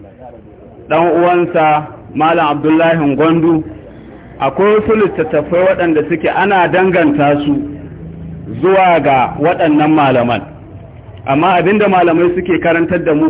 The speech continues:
ko da yaushe, a, idan muna son mu gane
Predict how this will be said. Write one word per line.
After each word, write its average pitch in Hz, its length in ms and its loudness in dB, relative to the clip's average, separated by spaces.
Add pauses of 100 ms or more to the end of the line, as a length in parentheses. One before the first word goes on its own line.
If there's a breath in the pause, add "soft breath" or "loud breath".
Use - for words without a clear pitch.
ko 185 160 2
da 170 80 2
yaushe, 160 500 2 (1040)
a, 127 440 0 (100)
idan 185 480 0
muna 196 440 2
son 180 200 0
mu 160 120 0
gane 175 500 2